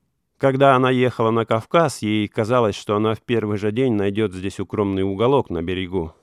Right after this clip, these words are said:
уютный садик с тенью, птицами и ручьями, где можно будет садить цветы и овощи, разводить уток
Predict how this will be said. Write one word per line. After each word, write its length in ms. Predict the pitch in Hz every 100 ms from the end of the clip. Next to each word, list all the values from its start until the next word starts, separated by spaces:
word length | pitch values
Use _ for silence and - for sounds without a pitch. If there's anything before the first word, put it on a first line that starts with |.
| _ -
уютный 400 | 110 131 113 92
садик 360 | - 131 98
с 100 | -
тенью, 480 | - 113 101 98 80 - -
птицами 460 | 117 107 104 92
и 40 | 92
ручьями, 640 | 98 - 107 104 95 85 _ _
где 180 | 107 131
можно 320 | 143 143 123
будет 220 | 110 101
садить 340 | - 107 110 92
цветы 300 | 107 98 101
и 100 | 92
овощи, 560 | 101 90 85 - 80 - _ _
разводить 540 | - 113 120 139 139 -
уток 300 | 110 -